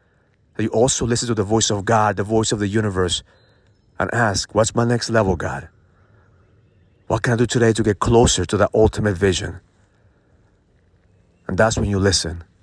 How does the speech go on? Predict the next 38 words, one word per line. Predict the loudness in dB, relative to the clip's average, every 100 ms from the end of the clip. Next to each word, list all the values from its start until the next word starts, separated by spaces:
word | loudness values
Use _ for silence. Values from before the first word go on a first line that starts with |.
| _ _ _ _ _ _ _ _ _ -2
Listen | 0 0
to | 0
the | 0
voice | 2 2 2
that's | -2
telling | 2 2 2
you | -2 -6 -12 _ _ _ _ _ _ _ _ -8
that | -4
the | -2
best | 0 0 0 -6 -10 -6
is | -2
yet | -2 -4
to |
come. | -6 -6 -6 -10 -20 _ _ _ _ _ -8
And | -2
every | 0 2 2
single | 0 -2
day, | 2 2
your | 4
job | 4 4 4 0
is | -2
to |
make | -4 -4
sure | 0 2 2 0 -6 _ _ _ _ -8
that | -4
you | -2
continue | -4 -2 0 0
to | -2 -4
drive | 0 2 2
yourself | -2 -2 0 0 -2 -4 -10 _ _ _ _ _ _ _ _ _ _ _ -2
to | 0
live | 4 4 2
on | 2
that | 2
edge | 0 -2 -8 -12 -20 _ _ _ _ _ 0
of | 2
what's | 2 2
possible, | 0 0 -4 -8 -8 -10